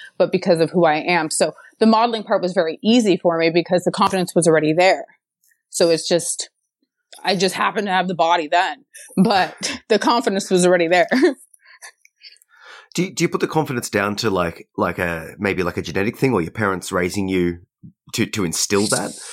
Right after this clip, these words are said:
Speaker 2: Where, where does that sort of innate, 'cause it sounds like it's innate, right? Like, so some people, you know, they build upon, they work upon it, and they grow it,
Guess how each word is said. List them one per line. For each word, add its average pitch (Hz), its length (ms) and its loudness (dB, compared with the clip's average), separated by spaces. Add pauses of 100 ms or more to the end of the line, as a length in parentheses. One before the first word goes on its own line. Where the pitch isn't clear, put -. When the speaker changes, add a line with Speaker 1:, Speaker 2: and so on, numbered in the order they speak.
(180)
Speaker 2:
Where, 139 140 4
where 147 200 2
does 147 120 0
that 147 180 0
sort 135 120 0
of 123 140 -4
innate, 107 340 0
'cause 117 140 -4
it 123 80 -2
sounds 147 240 0
like 131 140 -2
it's - 100 -8
innate, 92 460 -2
right? 90 200 0
Like, 101 160 -2
so 113 100 -4
some 143 180 0
people, 131 300 -2
you 104 60 0
know, 98 140 2
they 87 140 -2
build 101 260 2
upon, 104 300 0
they 87 80 -4
work 92 320 -4
upon 107 240 -2
it, 104 140 -4
and 87 100 -18
they 82 100 -14
grow 98 340 0
it, 101 140 -6